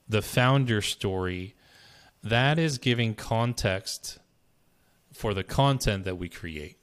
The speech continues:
We wanna know who we're listening to. We wanna know who we are talking to and learning from. Um, I think trust is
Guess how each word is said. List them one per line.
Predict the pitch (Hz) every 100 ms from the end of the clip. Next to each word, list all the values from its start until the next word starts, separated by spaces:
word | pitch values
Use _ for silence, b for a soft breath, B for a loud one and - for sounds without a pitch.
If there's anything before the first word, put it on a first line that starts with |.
| _ _ _ _ _ -
We | 98
wanna | 101 127 147 127
know | 113 113
who | 98 104
we're | 95
listening | 87 92 - 92 85
to. | 85
We | 85
wanna | 85 107 120 113
know | 101 98 101 101 92
who | 101 90
we | 92 87
are | 85
talking | - 92 - 92
to | - 90
and | 82
learning | 85 90 90
from. | - 80 80 - B B B B B B B
Um, | 101 98 98 98 98 _ _ _ _ _ _ _ _ _ -
I | 117
think | 139 -
trust | - 123 117 - -
is | 101 95 92 87 -